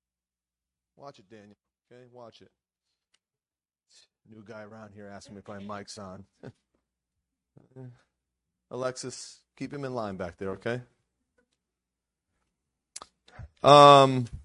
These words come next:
so I was trying to, I saw that I was speaking, uh, you know, this Sunday coming up, and I was trying to decide what to,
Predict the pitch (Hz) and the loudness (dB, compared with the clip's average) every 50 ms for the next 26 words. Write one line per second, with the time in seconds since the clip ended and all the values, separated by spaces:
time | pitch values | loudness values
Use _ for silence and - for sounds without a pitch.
0 | - _ _ _ _ _ _ _ _ _ _ _ _ _ - - - - - - | -20 _ _ _ _ _ _ _ _ _ _ _ _ _ -20 -20 -12 -4 6 8
1 | 175 170 170 170 160 - 208 190 190 175 175 160 156 - 151 151 - - 180 175 | 10 12 12 10 10 10 10 10 12 12 10 10 10 8 6 6 8 8 8 8
2 | 170 165 165 151 143 - - - 185 165 - 170 156 151 147 - - 143 139 135 | 10 8 8 8 6 2 0 -2 -2 0 0 -2 -2 -2 -6 -8 -4 0 2 2
3 | 127 123 120 120 120 117 123 - - 147 131 120 123 139 135 - 127 135 139 - | 2 2 0 -2 -4 -6 -10 -10 -6 -4 -2 0 0 -2 -4 -6 -6 -6 -6 -4
4 | - - - - - - - - - 160 151 147 147 131 - 156 139 139 147 147 | -6 -8 -8 -10 -14 -16 -12 -8 -2 -2 0 0 0 0 0 -2 2 4 2 2
5 | - 131 123 120 - - - 160 156 147 143 135 131 123 - - 151 143 143 139 | 2 0 -4 -4 -4 -4 -2 -2 -2 0 -2 -4 -4 -4 -6 -4 -2 -2 -2 -2
6 | 127 123 143 151 147 - - 131 120 120 | -2 -2 -2 -4 -2 -4 -4 -4 -4 -4